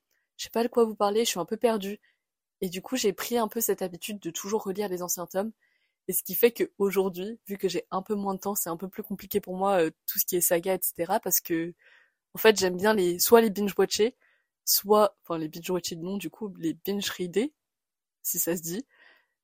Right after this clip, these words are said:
Je vais les lire tout à la suite, ou alors, euh, si je fais une pause, je suis obligée de relire les tomes d'avant, parce que sinon, je m'en souviens pas et j'apprécie pas l'histoire, euh, comme il se doit. Et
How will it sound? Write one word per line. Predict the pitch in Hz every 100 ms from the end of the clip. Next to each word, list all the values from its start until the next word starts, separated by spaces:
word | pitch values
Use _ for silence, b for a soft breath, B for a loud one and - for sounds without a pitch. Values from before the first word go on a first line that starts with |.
| _
Je | - -
vais | 185 185 180
les | 175 185
lire | 220 240
tout | - 247
à | 220
la | 196
suite, | - 233 - -
ou | 190 190
alors, | 180 185 220 214
euh, | 170
si | - 208
je | -
fais | 196
une | 185
pause, | 220
je | -
suis | 180
obligée | 175 185 208
de |
relire | 190 190 190
les | 175
tomes | 190 180
d'avant, | 175 196
parce | 214 180
que | 165
sinon, | 180 196
je | -
m'en | 170
souviens | - 165
pas | 160 185
et |
j'apprécie | 180 151 175 -
pas | 165 180
l'histoire, | 175 - 180 180 165
euh, | 151
comme | - 175
il |
se | - 160
doit. | 147 - _ _ _ _ _ _ _ 190
Et | 185 175 175 170 170 -